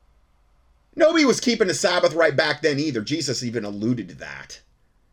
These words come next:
And they had added to the Bible and taken away the Pharisees and Sadducees, and it was a mess, an absolute total mess.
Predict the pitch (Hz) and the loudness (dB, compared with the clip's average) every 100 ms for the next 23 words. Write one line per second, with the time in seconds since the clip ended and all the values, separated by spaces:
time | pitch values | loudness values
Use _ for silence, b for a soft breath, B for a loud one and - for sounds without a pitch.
0 | _ _ _ - 190 208 - 151 160 165 | _ _ _ -2 2 2 2 0 0 -2
1 | 135 160 147 147 139 139 135 123 135 139 | -2 0 2 2 2 0 0 -2 -2 -2
2 | 139 127 131 123 135 135 131 135 120 113 | 0 2 0 0 0 2 0 -4 -8 -6
3 | 123 123 120 - 120 175 151 101 101 107 | -4 -4 -4 -4 -2 -2 -2 -2 -2 -2
4 | 107 85 - - 165 202 175 139 104 117 | -2 -4 -10 -8 -2 -2 -2 -8 -6 -6
5 | 95 90 85 76 - | -8 -12 -14 -12 -12